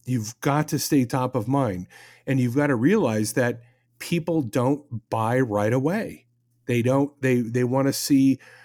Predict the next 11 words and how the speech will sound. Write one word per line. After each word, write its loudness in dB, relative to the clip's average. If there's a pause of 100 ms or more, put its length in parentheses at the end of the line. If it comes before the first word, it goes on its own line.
(800)
whether 2
you're 4
trustworthy -2
or -6
not. -12 (140)
Are -2
you 0
gonna 0
actually -4
put -6
out, -2